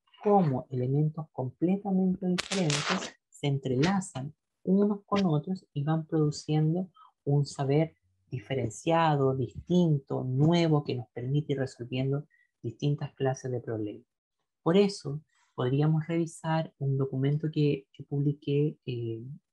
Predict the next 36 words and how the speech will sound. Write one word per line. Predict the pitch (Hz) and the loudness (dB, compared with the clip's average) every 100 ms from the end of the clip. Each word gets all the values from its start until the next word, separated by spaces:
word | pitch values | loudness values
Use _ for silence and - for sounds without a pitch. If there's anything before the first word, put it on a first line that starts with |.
| _ | _
durante | 123 123 | -6 -4
el | 120 | -2
año | 123 135 | 0 -2
pasado, | 151 - 165 151 147 | -4 -10 -2 2 2
que | 135 | 0
se | - 120 | -8 -8
llama | 120 127 | -4 -4
La | 127 | -6
construcción | - 113 113 104 - 131 | -8 -12 -12 -14 -6 -4
del | 135 | -4
conocimiento | - 123 120 123 120 127 135 | -4 -8 -8 -10 -8 -8 -6
de | 139 | -4
la | |
educación | 143 143 147 - 147 | -2 -4 -6 -4 -2
inclusiva, | 147 160 156 139 131 175 _ _ _ _ _ _ - - - _ - | -2 -6 -6 -2 -2 -4 _ _ _ _ _ _ -20 -20 -20 _ -8
donde | 127 131 | -2 -2
explico | - 143 143 - | -4 -2 -2 0
con | 151 135 | -4 0
más | 135 135 | 0 0
detalle | 135 135 139 143 | 0 2 2 2
este | - 156 | -2 -18
esquema. | - - _ _ _ _ - _ _ _ | -14 -16 _ _ _ _ -20 _ _ _
Bueno, | 135 117 - | -4 -4 -4
nosotros | 127 - 160 185 - | -4 -2 0 -2 2
podríamos | 151 147 160 165 | 4 4 2 2
darnos | 165 170 175 - | -2 -2 -4 -4
cuenta | 175 151 139 139 | -2 0 -2 -4
que | 135 | -4
tradicionalmente | 135 120 117 - 135 151 170 175 185 | -4 -4 -4 -6 0 0 0 -2 -2
nosotros | 185 160 156 160 156 | -4 -4 -12 -12 -10
trabajamos | 139 131 - 151 156 156 | -8 -8 -6 -4 -2 -2
de | 139 | -4
lo | 131 | -4
que | - | -8
serían | - 127 143 143 | -10 -4 -2 -2
las | 123 | -4